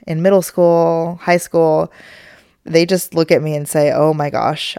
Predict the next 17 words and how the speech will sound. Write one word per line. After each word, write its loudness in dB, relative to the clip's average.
I 2
remember 0
those -4
years -2
and -10
I -4
do -8
not -6
envy -4
you." 0
<laughs> -2
So 6
it's 2
good -2
to -8
know 0
that -2